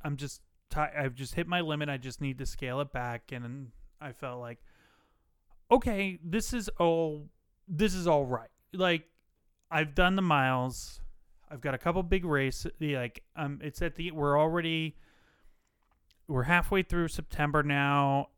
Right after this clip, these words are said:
and, you know, I'm kind of on the down ramp going into Chicago, and then once Chicago hits, then I've got that one more race in between that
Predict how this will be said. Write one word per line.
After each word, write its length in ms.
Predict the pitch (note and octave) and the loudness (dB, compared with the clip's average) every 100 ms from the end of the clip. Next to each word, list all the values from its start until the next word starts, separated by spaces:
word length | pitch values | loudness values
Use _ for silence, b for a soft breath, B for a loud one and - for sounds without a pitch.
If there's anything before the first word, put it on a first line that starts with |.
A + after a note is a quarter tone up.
| - | -6
and, 840 | C#3+ C3 C3 C3 B2+ C3 B2+ A#2+ - - _ _ - | -4 -2 -2 0 -2 -2 -4 -6 -14 -18 _ _ -8
you 160 | D3 | -4
know, 160 | C3+ B2 | -4 -4
I'm 180 | C#3 C3+ | -4 -2
kind 320 | - D#3 D3+ | 2 4 4
of 440 | C#3+ C3+ - - - _ _ _ _ _ | 2 -2 -10 -16 -20 _ _ _ _ _
on 260 | F3 E3+ E3 | 2 4 4
the 80 | D#3 | 2
down 380 | C#3 C#3 C3 C3+ | 2 2 2 2
ramp 420 | B2+ B2 A#2 - - - - - - - - - D#3 | 0 -2 -4 -6 -10 -12 -16 -16 -16 -18 -20 -20 -4
going 320 | D3 C#3 C#3 | 0 2 0
into 160 | C3+ B2+ | -2 -4
Chicago, 800 | - - E3+ D#3 D3 D3+ C#3+ C3 | -8 -2 2 4 4 2 2 0
and 120 | B2 | -4
then 140 | A#2+ | -4
once 180 | B2+ B2 | -6 -8
Chicago 600 | - - D3+ C3+ C3+ B2+ | -12 -4 -2 0 0 0
hits, 460 | C3+ C3+ B2+ - - b b b b b b - | 2 0 -2 -10 -16 b b b b b b -6
then 120 | C3+ | -2
I've 140 | C3 | 0
got 220 | C#3 B2 C#3 | 0 0 0
that 140 | C3 | 0
one 200 | C3 B2+ | 2 2
more 200 | B2 A#2+ | 2 0
race 360 | B2 B2+ B2 C3+ | 2 0 -2 -6
in 80 | |
between 440 | A#2 A#2+ - B2+ A#2+ | -6 -6 -4 -4 -4
that 340 | A#2+ A#2+ B2 | -4 -4 -6